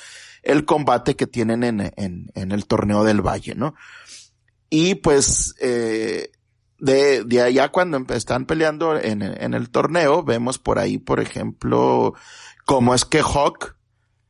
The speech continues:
Hawk realmente es el primer cabrón de todos los, los, este, eh, discípulos que tienen tanto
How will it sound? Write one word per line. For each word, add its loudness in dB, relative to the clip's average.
Hawk 2
realmente 2
es -4
el -4
primer -4
cabrón -4
de -2
todos 2
los, -2
los, -4
este, -6
eh, 4
discípulos 2
que -2
tienen -4
tanto -2